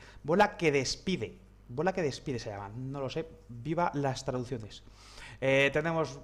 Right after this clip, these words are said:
eh, de todos los colores. Hasta la blanca. Y luego tenemos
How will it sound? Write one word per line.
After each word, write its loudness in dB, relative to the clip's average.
eh, 4
de 0
todos 2
los 0
colores. 2
Hasta 6
la 8
blanca. 0
Y -2
luego 6
tenemos 2